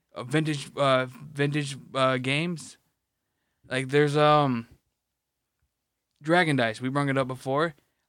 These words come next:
I have right now being shipped here boxes of unopened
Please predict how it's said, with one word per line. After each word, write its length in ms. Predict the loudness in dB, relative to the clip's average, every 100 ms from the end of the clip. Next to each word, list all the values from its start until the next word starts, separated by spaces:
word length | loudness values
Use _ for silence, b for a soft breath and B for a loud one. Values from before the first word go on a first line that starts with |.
| _
I 140 | -2 2
have 300 | 4 4 4
right 200 | 2 4
now 320 | 2 0 -4 _ _ -16
being 240 | -4 -2 -2
shipped 340 | -2 -2 -2
here 340 | -4 -6 -8 -14 _ _ _ _ _
boxes 380 | 4 4 2 2
of 140 | 2
unopened 680 | 2 2 2 2 0 0 -4